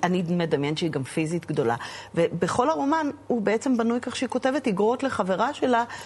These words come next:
שנפלה בשבי והגיעה לארץ ישראל. ושם היא גם מתארת לה, או מערכת היחסים עם נחמן, היא הלב של העניין, והיא מתארת לה גם את החוויה הזאת. עכשיו הן יודעות שהגברים שלהם, אה,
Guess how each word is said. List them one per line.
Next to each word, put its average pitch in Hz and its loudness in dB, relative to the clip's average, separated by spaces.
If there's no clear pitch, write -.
שנפלה 220 2
בשבי 220 2
והגיעה 190 2
לארץ 196 2
ישראל. 147 2
ושם 185 0
היא 339 2
גם 240 4
מתארת 240 0
לה, 160 4
או 170 2
מערכת 175 2
היחסים 294 0
עם 262 2
נחמן, 269 0
היא 214 4
הלב 190 2
של 359 2
העניין, 175 2
והיא 196 4
מתארת 214 2
לה 359 2
גם 262 2
את 240 0
החוויה 185 2
הזאת. 175 0
עכשיו 262 2
הן 285 4
יודעות 226 4
שהגברים 165 0
שלהם, 143 0
אה, 151 0